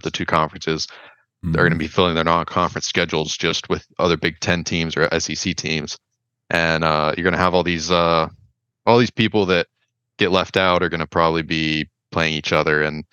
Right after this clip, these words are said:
Speaker 2: Right.
Speaker 1: um, yeah, I mean, you, you'll still see some. And, and as far as rivalries go, you may still see some,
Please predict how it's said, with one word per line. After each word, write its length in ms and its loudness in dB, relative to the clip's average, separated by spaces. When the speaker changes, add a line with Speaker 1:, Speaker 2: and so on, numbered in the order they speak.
Speaker 2:
Right. 340 -2
Speaker 1:
um, 520 -2
yeah, 240 0
I 40 4
mean, 160 4
you, 120 4
you'll 160 6
still 220 4
see 200 -2
some. 540 0
And, 260 0
and 200 -2
as 220 0
far 120 6
as 80 4
rivalries 560 4
go, 340 2
you 100 4
may 160 6
still 260 2
see 280 -2
some, 340 0